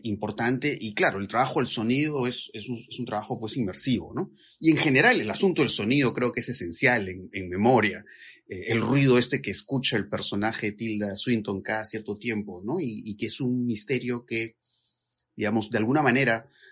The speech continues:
se va resolviendo a lo largo de la película, que además, bueno, ahora que ya lo he visto en, <laughs> en pantalla grande, con un sonido más potente,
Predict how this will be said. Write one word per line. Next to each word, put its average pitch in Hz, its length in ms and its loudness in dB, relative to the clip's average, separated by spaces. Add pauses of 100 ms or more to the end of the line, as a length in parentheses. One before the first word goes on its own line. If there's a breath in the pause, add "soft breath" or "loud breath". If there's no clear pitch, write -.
(100)
se - 240 0
va 113 340 4
resolviendo 110 800 -2
a 107 60 -4
lo 98 100 -2
largo 113 180 0
de 110 60 0
la 98 60 -4
película, 110 360 -2
que 110 100 -2
además, 165 400 0
bueno, 110 220 -4
ahora 113 200 0
que 92 120 -8
ya 110 140 4
lo 107 140 2
he - 20 0
visto 113 340 -2
en, 92 300 -10
<laughs> - 320 -10
en 110 140 -2
pantalla 113 400 2
grande, 113 420 2
con 98 160 -12
un 87 340 -16
sonido 110 360 -4
más 110 200 -4
potente, 107 640 -4